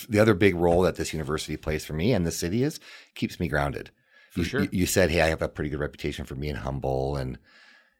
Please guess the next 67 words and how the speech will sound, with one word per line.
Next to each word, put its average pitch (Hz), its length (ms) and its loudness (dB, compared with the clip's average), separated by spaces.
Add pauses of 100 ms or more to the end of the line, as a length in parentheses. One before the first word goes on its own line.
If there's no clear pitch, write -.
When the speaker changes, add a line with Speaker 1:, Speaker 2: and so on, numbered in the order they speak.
(160)
Speaker 1:
yeah, 98 160 -2
because 101 320 -2
frankly, 92 300 -2
the 80 100 -2
city 82 240 0
wouldn't 71 320 -4
let 71 220 -4
you, 71 140 -10
wouldn't 71 180 -4
let 65 100 -4
you 60 60 -10
get 67 140 -6
away 58 160 -8
with - 160 -6
anything 67 280 2
else, - 280 -2
Speaker 2:
<laughs> - 260 -6
That's - 100 -12
Speaker 1:
right? 78 200 -2
Speaker 2:
for 76 60 -2
Speaker 1:
I'm - 20 -8
Speaker 2:
sure. 80 180 -4
Speaker 1:
not 90 140 0
gonna, 92 100 -2
you 82 60 -6
can't - 220 -6
come 90 180 -4
back 73 260 -4
to - 80 -10
the 73 80 -4
University 69 360 -6
of 65 40 -8
Montana 69 440 -6
and 67 160 -8 (380)
be 78 120 0
a 67 60 0
big 71 260 -2
timer. 67 580 -2 (260)
I'm 92 140 -4
not 104 120 -8
gonna 80 100 -8
show 73 240 0
up 73 100 -4
with 76 160 -6
my 71 120 -4
friends 69 460 -6
and 69 80 -8
let, 64 140 -6
you 69 120 -8
know, 67 280 -8 (220)
start - 260 -10
to - 80 -18
talk 69 280 -6
about 64 180 -6
what, 69 140 -8
how 69 120 -8
cool 73 300 -6
it 67 60 -4
is 60 100 -10
to 60 40 -16
be 64 140 -8
the - 160 -10
C - 200 -6
E 67 40 -4
O 69 180 -2
at 65 80 -6
Nike, 76 300 -6